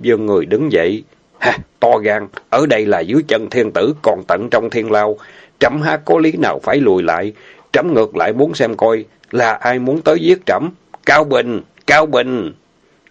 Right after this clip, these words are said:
Cao Công Công vội vàng đi tới, giọng run rẩy. "Nô tài có mặt." "Truyền lệnh xuống, hộ vệ tử chiến đêm nay, mỗi người ban tặng ngàn lượng,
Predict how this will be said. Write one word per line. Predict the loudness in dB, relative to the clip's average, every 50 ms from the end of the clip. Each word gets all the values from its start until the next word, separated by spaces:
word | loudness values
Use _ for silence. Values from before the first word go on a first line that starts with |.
| _ _ _
Cao | 0 0 0 0 -2 0
Công | 0 0 0 0
Công | 0 0 0 0 -2
vội | -2 0 2 2
vàng | 2 2 0 -2 -2 -2 -2
đi | 0 0 0
tới, | 0 -2 -2 -2 -2 -6 -10 _ _ -20 -20 _
giọng | -4 -2 -2 -2 -2 -2
run | 0 0 0 0 0
rẩy. | 0 0 0 0 -2 -6 -8 -10 _ _ -20 _ _ _ _ _ _ _ _
"Nô | 0 0 2 2 2 2 0 0
tài | 2 2 2 2 0 -2 -4 0
có | 0 2 2 2 2
mặt." | 0 0 0 -2 -2 -2 -4 _ _ _ _ _ _ _ _ _ _ _ _ _ _ _
"Truyền | -2 0 2
lệnh | 2 2 0 0 0
xuống, | 0 2 2 2 -2 -8 _
hộ | 0 2 2 2
vệ | 2 2 0 0 0 0
tử | 2 2 2 2 2
chiến | 0 0 2 2
đêm | 0 0 0 -2
nay, | -2 -2 -4 -4 -6 -10 -18 -20 -20 _ _ _
mỗi | 2 4 4 4 4
người | 4 4 2 4
ban | 2 0 0 0 -2 -2
tặng | -2 -2 0 -2
ngàn | -2 -2 -2 -2 0
lượng, | 2 2 2 0